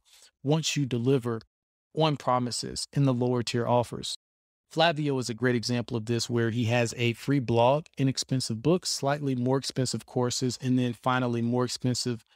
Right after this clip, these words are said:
coding boot camps. And you can look at this as creating a do-it-yourself offer, done-with-you offer, and then a done-for-you offer. You could also look at building proprietary distribution, where word of mouth is a trusted source of distribution. It's also sustainable.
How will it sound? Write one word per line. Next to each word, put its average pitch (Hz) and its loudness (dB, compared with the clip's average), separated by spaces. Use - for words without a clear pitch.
coding 127 2
boot 120 -4
camps. - -10
And 131 4
you 143 0
can 143 0
look 151 0
at 156 -6
this 131 0
as 127 0
creating 123 2
a 117 0
do-it-yourself 123 -2
offer, 120 2
done-with-you 123 0
offer, 117 0
and 120 0
then 139 4
a 117 -2
done-for-you 120 0
offer. 117 0
You 160 -4
could 156 2
also 147 2
look 135 -2
at - -6
building 135 0
proprietary 120 -2
distribution, 117 -2
where 120 0
word 143 2
of 131 0
mouth 127 0
is 123 2
a 123 2
trusted - -2
source 127 0
of 120 -14
distribution. 131 0
It's 131 -2
also 123 0
sustainable. 127 -2